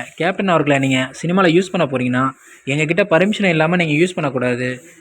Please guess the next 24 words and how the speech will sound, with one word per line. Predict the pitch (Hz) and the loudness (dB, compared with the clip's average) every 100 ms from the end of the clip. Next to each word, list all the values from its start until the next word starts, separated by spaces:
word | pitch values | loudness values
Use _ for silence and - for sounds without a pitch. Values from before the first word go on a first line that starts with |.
| - | -4
ஏன்னா, | 139 135 135 139 | 0 2 0 0
இதுக்கு | 143 175 180 | -2 0 2
முன்னாடி | 185 190 | 2 2
பர்மிஷன் | 165 175 185 185 | 2 2 0 0
இல்லாம | 160 170 | 0 2
நீங்க | 180 165 151 | 0 0 0
யூஸ் | 185 - | -2 -2
பண்ணதால | 147 127 123 127 147 | -4 -2 -2 -2 -2
அது | - 151 160 | -2 0 0
சிறப்பாவும் | 151 170 185 202 202 | 2 0 2 2 2
இல்ல, | 165 135 139 143 | 0 2 0 0
அது | 143 151 | -2 0
எங்களுக்கு | 151 151 | 0 -2
பிடிக்கவும் | - 185 202 202 | 0 -2 0 0
இல்லைன்னு | 160 160 | 2 2
சொல்லிட்டு | 170 139 123 151 | 0 -4 -2 -2
அவங்க | 156 139 | -2 0
டைரக்டாவே | 147 175 175 139 185 | 2 2 2 0 -2
சொல்லிட்டாங்க. | 185 151 131 123 120 | -2 -4 -4 -4 -8
நடிகர் | - 135 156 220 226 | -2 2 4 4 4
சங்கத்துக்காக | 175 160 156 147 151 | 2 0 0 0 0
அவர் | 151 143 | 0 2
எவ்வளவு | 143 151 196 156 | 2 4 4 2
கஷ்டப்பட்டிருக்காரு, | 143 180 156 135 127 127 131 127 | -2 -4 -4 -4 -4 -2 -4 -6